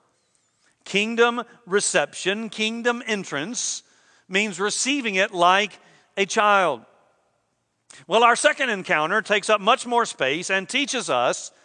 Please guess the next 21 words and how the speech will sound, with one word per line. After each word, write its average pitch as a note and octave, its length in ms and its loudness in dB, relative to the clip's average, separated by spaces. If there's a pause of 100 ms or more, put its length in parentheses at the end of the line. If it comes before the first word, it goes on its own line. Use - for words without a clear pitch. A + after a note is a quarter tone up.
(220)
something C4 420 2
else C#4+ 280 4
about E3+ 260 2
the D3+ 60 -8
kingdom C#3 320 -8
of B2 100 -8
God. E3 380 6 (500)
Not G#3 220 4
only D#4 240 6
do A#3+ 160 0
we G3+ 140 -2
receive B3 520 0
it F#3+ 280 0 (300)
like F3 240 2
a F3+ 60 -2
child, F3+ 560 4
but F3 160 4
we G3 220 -4
enter C#4+ 400 2
it G3 260 0 (320)
like D#3+ 480 2